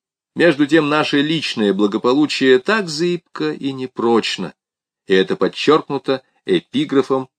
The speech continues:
к поэме из Байрона. Мощь и слава войны,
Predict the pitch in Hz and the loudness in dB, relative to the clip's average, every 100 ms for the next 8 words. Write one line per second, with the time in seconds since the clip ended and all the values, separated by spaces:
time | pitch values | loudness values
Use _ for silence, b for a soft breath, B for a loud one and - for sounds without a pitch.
0 | _ - - 113 104 101 101 104 _ - | _ -6 0 4 4 0 -4 -10 _ -8
1 | 101 82 82 85 78 73 67 - _ _ | -8 -6 -4 -4 -4 -8 -14 -20 _ _
2 | _ _ _ _ _ b b b b b | _ _ _ _ _ b b b b b
3 | 82 107 180 202 190 - - - 156 165 | -2 4 6 6 4 0 -6 -6 -6 -4
4 | - 110 117 185 165 151 147 117 107 107 | -6 0 2 4 2 2 0 4 4 4
5 | 101 151 196 | 2 0 0